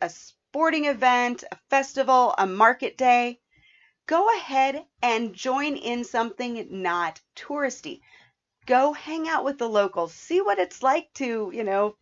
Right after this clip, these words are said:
kind of live like a local for a day. What's a market day like? What's it like to cheer on a hurling team? Those experiences are so,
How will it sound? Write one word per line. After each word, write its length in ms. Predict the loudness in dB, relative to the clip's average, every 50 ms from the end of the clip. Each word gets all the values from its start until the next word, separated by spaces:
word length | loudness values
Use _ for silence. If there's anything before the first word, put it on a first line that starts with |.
| _ _ -10
kind 140 | -8 -6 -4
of 80 | -2
live 240 | -2 -2 -2 -2 -2
like 200 | -2 -2 -2 -2
a 40 | -4
local 380 | -2 -2 -2 -2 0 -2 -2
for 220 | -2 0 0 0 0
a 80 | 2
day. 320 | 2 0 0 0 -2 -6 -10 _ _ -20 -20 -20 _ _
What's 220 | 2 2 2 2
a 140 | 2 0 2
market 480 | 4 6 6 6 6 4 0 -6 -10 -8
day 200 | -6 -6 -6 -4
like? 400 | -2 0 0 0 0 -2 -6 -10
What's 300 | -4 -2 -2 -2 0 -2
it 120 | -4 -2
like 300 | 0 2 2 0 0 -4 -8
to 240 | -6 -4 -4 -4
cheer 340 | -6 -8 -8 -4 2 4 4
on 160 | 6 4 4
a 100 | 2 0
hurling 420 | -2 -2 -2 0 0 0 -2 -4 -6
team? 360 | -6 -8 -8 -6 -8 -10 -12 _ _ _ _ _ _ _ _ _ -16
Those 460 | -8 -4 0 0 0 0 -2 -4 -6
experiences 1000 | -8 -10 -10 -12 -10 -4 -2 0 0 2 0 -2 -2 -4 -4 -4 -4 -4 -6 -10 _ _ 0
are 340 | 2 4 4 4 2 -2 -8
so, 880 | -16 -20 -20 -20 -20 -14 -6 0 2 4 4 4 4 2 2 0 -2